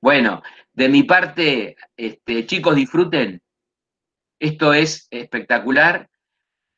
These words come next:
porque son conceptos que lo va a explicar sencillos, pero acá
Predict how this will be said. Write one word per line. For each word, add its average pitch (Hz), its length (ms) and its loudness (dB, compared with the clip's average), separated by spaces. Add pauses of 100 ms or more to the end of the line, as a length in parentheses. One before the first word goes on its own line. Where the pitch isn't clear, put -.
(100)
porque 165 200 2
son 196 200 -4
conceptos 165 600 -6
que 156 80 -6
lo 151 100 -2
va 190 60 0
a 196 40 -6
explicar 165 340 -4
sencillos, 160 540 -8
pero 135 320 -6 (560)
acá 131 540 0